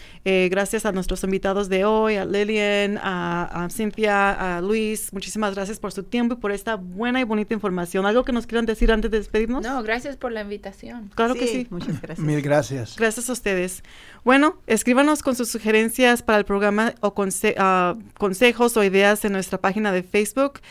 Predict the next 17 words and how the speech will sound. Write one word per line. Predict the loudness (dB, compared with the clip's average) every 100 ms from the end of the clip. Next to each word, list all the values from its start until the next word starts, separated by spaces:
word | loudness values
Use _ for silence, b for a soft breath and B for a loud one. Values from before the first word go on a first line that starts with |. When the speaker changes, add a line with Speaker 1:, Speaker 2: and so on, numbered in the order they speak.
| B B 2
Speaker 1:
Pasen | 4 4 0
a | 0 -2
convertirse | -2 -2 -2 -4 0 0
de | 2
oyentes | 0 0 -2 -2 -2
a | -4
participantes | -6 -6 -8 -8 -4 -2 0 0 -2 -4 -10 B B B B
y | -2 0 0 -2 -4 -6 -14 _ _ _ _ _ -8 -2
participantes | -2 -2 -6 2 4 4 2
de | 4
Hola | 6 4
Bloomington, | 4 4 4 0
perdón, | 0 0 -2 -4 -4
no | -2
leí | -2 -2
bien | -2 -2
esto. | -4